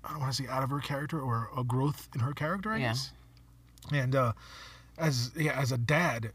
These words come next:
Speaker 1: uh, of a fourteen-year-old daughter,
Speaker 2: Mm-hmm.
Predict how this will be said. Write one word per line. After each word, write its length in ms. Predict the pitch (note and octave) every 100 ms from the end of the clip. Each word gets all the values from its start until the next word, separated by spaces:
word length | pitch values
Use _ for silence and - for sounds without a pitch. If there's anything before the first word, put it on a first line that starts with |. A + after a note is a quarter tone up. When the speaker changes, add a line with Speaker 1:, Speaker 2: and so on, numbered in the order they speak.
| -
Speaker 1:
uh, 40 | C3
of 320 | B2 C3 B2+
a 100 | A2
fourteen-year-old 1040 | - - - D3+ C#3+ D3+ C#3 C#3 B2+ A#2+
daughter, 460 | B2 D#3+ D3 - A2 - - - -
Speaker 2:
Mm-hmm. 160 | D#3 C3+